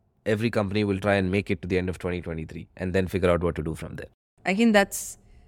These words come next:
Speaker 2: I think that's pretty much what, what, <laughs> what's gonna happen, because
Speaker 1: Yeah.
Speaker 2: everybody's like, at this point in time, in a wait or watch, wait and watch, uh, mode. Um, will you pay to be on Twitter?
Speaker 1: Yes.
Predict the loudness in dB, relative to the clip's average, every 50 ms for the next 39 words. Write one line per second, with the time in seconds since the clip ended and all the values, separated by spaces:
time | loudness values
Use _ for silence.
0 | _ -2 0 2 2 2 -2 0 2 2 2 2 2 2 4 4 6 4 4 2
1 | 2 2 2 2 0 -2 -12 -2 -2 -2 -2 -2 -8 -12 -8 -8 -8 -4 -4 -4
2 | -4 -2 -2 0 2 2 2 2 0 0 -2 -2 0 4 4 6 6 4 2 -2
3 | -2 0 0 2 2 4 4 2 2 4 4 4 2 0 -6 _ _ _ _ _
4 | _ _ _ -4 -2 0 0 0 0 0 2 2 2 4 4 2 4 4 4 4
5 | 4 2 2 0 -2 -4 _ _ _ _ _ _ _ _ _ _ _ _ _ -4
6 | -2 0 2 4 4 4 4 2 -2 -4 -6 -8 -8 -10 -8 -2 0 0 0 0
7 | -2 -2 -4 -4 -4 -4 -6 -6 -6 -6 -8 -8 -6 -6 -6 -6 -6 -8 -10 -12
8 | -16 -20 _ -20 _ -20 _ _ _ _ _ _ _ -4 0 0 2 0 0 2
9 | 4 4 6 6 6 6 6 6 6 4 -2 -10 _ _ _ _ 0 0 0 2
10 | 4 2 4 2 2 0 0 -2 -2 -2 6 8 8 8 6 0